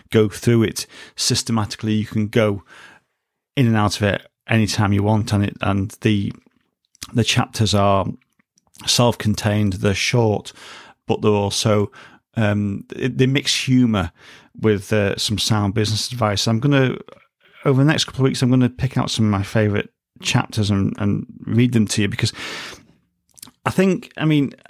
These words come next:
I don't necessarily subscribe to everything that's in this book, but I kind of, I agree with the, with the, uh, the attitude and, and the tone,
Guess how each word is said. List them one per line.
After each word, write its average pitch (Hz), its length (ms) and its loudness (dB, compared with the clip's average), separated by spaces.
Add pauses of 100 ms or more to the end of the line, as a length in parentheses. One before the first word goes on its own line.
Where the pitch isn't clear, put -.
(100)
I - 60 -2
don't 196 280 0
necessarily 156 340 2
subscribe 131 400 0
to - 200 -2
everything 123 280 0
that's 120 120 -2
in 131 60 4
this 131 160 2
book, - 280 0
but 107 180 0
I - 40 -6
kind 143 260 0
of, 127 180 -2
I 131 140 0
agree 123 420 2
with 117 160 0
the, 110 360 0 (120)
with 117 180 -6
the, 104 240 0 (920)
uh, 101 140 -4
the 123 120 2
attitude 113 500 0
and, 101 240 0
and 113 200 0
the 101 80 -2
tone, 117 640 0